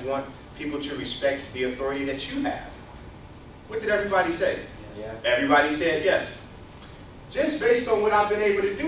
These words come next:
Speaker 1: you should respect the fact that you should be here just because I'm asking you to be here. Coach shouldn't even have to threaten you for taking your scholarship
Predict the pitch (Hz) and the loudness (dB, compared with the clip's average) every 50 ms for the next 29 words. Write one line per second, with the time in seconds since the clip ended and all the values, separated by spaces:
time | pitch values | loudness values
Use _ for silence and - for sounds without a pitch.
0 | 311 302 - - - - 269 233 233 233 - - 254 254 254 254 240 233 262 262 | 2 4 6 6 4 4 4 0 -2 -2 0 2 4 4 4 4 2 4 4 2
1 | 262 262 247 240 - 277 277 277 277 285 277 277 277 285 285 285 294 302 294 302 | 4 4 2 2 2 2 2 2 0 0 0 0 2 2 2 2 2 0 0 0
2 | 311 294 311 311 311 320 330 320 359 392 415 440 427 359 285 - 247 196 202 190 | 2 4 6 8 8 8 8 10 10 8 8 6 6 4 2 2 2 2 2 0
3 | 180 170 147 - - - - - - - - - - - - - - - - - | 0 0 0 0 0 -2 -2 -6 -10 -14 -16 -16 -16 -16 -16 -16 -16 -16 -18 -18
4 | - - - - - - - - - - - - - - - - - - - - | -18 -18 -18 -18 -18 -18 -18 -18 -18 -18 -18 -18 -18 -18 -18 -18 -18 -18 -18 -18
5 | - - - - - - - - - - - - - - - - - - - - | -18 -18 -18 -18 -20 -20 -20 -20 -20 -20 -20 -18 -18 -18 -18 -18 -18 -18 -18 -16
6 | - - - - 381 381 - - - 359 339 - 320 330 339 - 320 294 359 403 | -4 2 6 8 8 8 6 4 4 4 4 4 4 4 4 4 6 8 8 8
7 | - 415 403 - - 359 320 269 214 233 233 226 226 214 208 214 - 233 220 214 | 8 8 6 4 6 6 6 6 6 4 0 0 0 0 0 2 4 4 4 4
8 | 214 202 196 190 - - 208 202 180 175 165 - - 180 151 - - | 2 2 2 2 2 2 4 6 6 6 4 2 2 2 0 0 -2